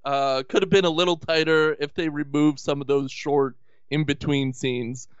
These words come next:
Like, I get aesthetically you wanna set up the next scene, give some,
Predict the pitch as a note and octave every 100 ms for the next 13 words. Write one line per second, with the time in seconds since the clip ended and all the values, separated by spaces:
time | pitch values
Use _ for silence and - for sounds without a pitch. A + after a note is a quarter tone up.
0 | - D#3 E3+ F#3+ F3+ A#3+ A#3 - G3+ F#3
1 | F#3+ G3 F#3 E3 D3+ D3+ C#3+ D#3+ D3+ D3
2 | C#3+ C#3+ C3+ - C#3+ C#3 C3+ C3+ C3+ -
3 | D3 C#3 C#3+ C3+